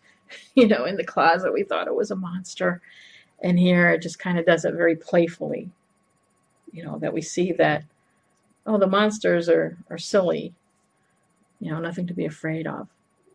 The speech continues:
And, uh, and then certainly at the end, it ends up that their laughter gives them more power, right, than the fear.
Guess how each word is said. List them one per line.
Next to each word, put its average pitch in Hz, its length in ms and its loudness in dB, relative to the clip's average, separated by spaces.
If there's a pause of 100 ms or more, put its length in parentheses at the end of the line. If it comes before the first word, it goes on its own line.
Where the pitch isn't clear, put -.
(760)
And, 151 420 -4
uh, 151 40 -4 (340)
and - 100 -12
then 165 100 -12
certainly 180 360 -2
at 151 120 -4
the 151 120 -4
end, 185 160 -2
it 156 100 -2
ends 156 200 -4
up 156 120 0
that 151 120 -4
their 156 160 6
laughter 165 400 2
gives 165 220 2
them 165 140 0
more 160 140 2
power, 170 540 6 (960)
right, 160 320 -2 (260)
than 170 140 -8
the 180 80 -2
fear. 262 540 -2